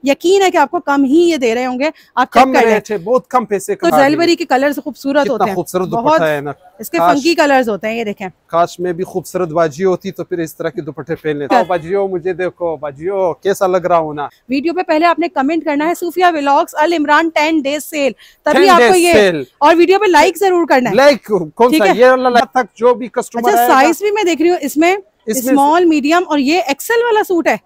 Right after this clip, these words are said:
Speaker 2: ये एक्सेल वाला है और
Speaker 1: ये
Speaker 2: ये
Speaker 1: भी
Speaker 2: मीडियम
Speaker 1: बाईस सौ में।
Speaker 2: वाला है, बाईस सौ रुपए का। जो भी
Speaker 1: आपने
Speaker 2: कस्टमर आएगा।
Speaker 1: सबसे पहले आप सबको क्या हैरान करेंगे, मैं ही हैरान हो
Speaker 2: किस्मत
Speaker 1: गई
Speaker 2: है।
Speaker 1: हूँ।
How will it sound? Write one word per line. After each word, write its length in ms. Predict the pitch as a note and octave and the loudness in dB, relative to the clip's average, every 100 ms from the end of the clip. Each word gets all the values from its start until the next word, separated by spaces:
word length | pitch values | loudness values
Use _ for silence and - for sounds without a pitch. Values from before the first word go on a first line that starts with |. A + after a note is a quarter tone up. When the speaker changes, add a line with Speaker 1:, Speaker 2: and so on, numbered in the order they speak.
| G3 | -8
Speaker 2:
ये 220 | D#3 G#3+ | 2 2
एक्सेल 280 | G#3 - G3+ | 2 0 0
वाला 280 | F3+ E3 E3 | 4 4 2
है 140 | F3 | 0
और 220 | F#3+ F#3+ C4+ | 2 2 4
Speaker 1:
ये 60 | |
Speaker 2:
ये 60 | G#4 | 4
Speaker 1:
भी 60 | |
Speaker 2:
मीडियम 80 | G4 | 4
Speaker 1:
बाईस 140 | F4 G4 | 4 4
सौ 60 | |
में। 100 | G4+ | 4
Speaker 2:
वाला 200 | D#4+ D3+ | 2 2
है, 140 | C#3+ C#3 | -2 2
बाईस 320 | B3 D4+ - | 4 4 2
सौ 120 | C4+ | 0
रुपए 220 | D4+ A#3 | 2 -2
का। 120 | - G3+ | -2 -2
जो 180 | C4 | -2
भी 100 | C4 | -2
Speaker 1:
आपने 300 | A#3 B3+ D4+ | 0 0 2
Speaker 2:
कस्टमर 160 | E4+ A#3 | 0 0
आएगा। 120 | B3 | -2
Speaker 1:
सबसे 280 | C4 A#3+ E4+ | 0 0 0
पहले 220 | D#4 D4 D#4 | 0 2 2
आप 240 | C#4+ D4 | 2 2
सबको 300 | - A#3+ D#4+ | -4 -6 -4
क्या 140 | E4+ E4+ | 0 2
हैरान 260 | D4+ C#4+ | 4 2
करेंगे, 280 | C#4+ C#4+ E4 | 0 0 0
मैं 160 | C#4 C#4+ | 0 2
ही 140 | E4+ | 4
हैरान 320 | F4 C#4 C4+ | 4 4 4
हो 80 | B3 | 4
Speaker 2:
किस्मत 100 | C#4 | 4
Speaker 1:
गई 80 | D4 | 4
Speaker 2:
है। 80 | |
Speaker 1:
हूँ। 140 | C#4+ | 2